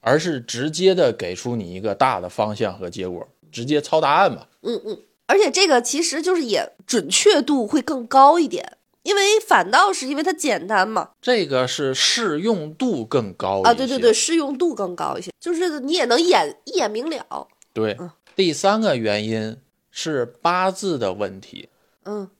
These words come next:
Speaker 1: 所谓的八字问题，不是八字的理论派系的问题，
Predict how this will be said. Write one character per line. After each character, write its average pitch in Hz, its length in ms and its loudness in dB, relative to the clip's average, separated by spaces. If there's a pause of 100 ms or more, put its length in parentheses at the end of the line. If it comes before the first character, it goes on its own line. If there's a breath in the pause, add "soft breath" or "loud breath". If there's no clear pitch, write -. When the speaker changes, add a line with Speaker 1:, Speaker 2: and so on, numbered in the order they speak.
Speaker 1:
所 117 180 -4
谓 190 160 2
的 135 180 0
八 156 220 -2
字 165 140 -4
问 139 180 -4
题， 104 160 -8
不 127 160 -8
是 135 200 -4
八 156 260 -4
字 160 120 -8
的 127 140 -2
理 98 160 -8
论 127 180 -8
派 143 240 -6
系 190 180 -8
的 - 120 -6
问 87 160 -12
题， - 220 -20